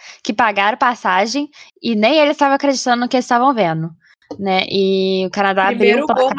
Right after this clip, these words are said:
Speaker 2: marcado em Copa do Mundo hoje, né?
Speaker 1: É, então, e o Canadá abriu o placar, né? Então, assim, acabou que tomou quatro, mas, assim,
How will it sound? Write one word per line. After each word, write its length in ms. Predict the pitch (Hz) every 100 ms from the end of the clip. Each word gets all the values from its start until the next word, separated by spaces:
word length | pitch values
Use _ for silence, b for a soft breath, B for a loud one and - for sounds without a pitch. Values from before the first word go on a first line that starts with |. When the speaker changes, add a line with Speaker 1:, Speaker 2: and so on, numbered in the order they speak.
| 170
Speaker 2:
marcado 320 | - 240 233
em 60 | 240
Copa 300 | 254 240 269
do 140 | 247
Mundo 340 | 262 233 247 226
hoje, 320 | 190 196 190
né? 200 | 190 185 -
Speaker 1:
É, 400 | 220 220 214 208
então, 320 | 226 254 233
e 140 | 214 220
o 40 |
Canadá 280 | 247 226 220
abriu 300 | 226 214 247
o 20 |
placar, 420 | 233 202 - 170
né? 140 | 175 175
Então, 320 | 175 190 190
assim, 420 | 196 202 170 160
acabou 320 | 160 180 175
que 280 | 165 208 214
tomou 260 | 214 190 185
quatro, 340 | 226 180 190
mas, 160 | 202 208
assim, 420 | 233 - 214 165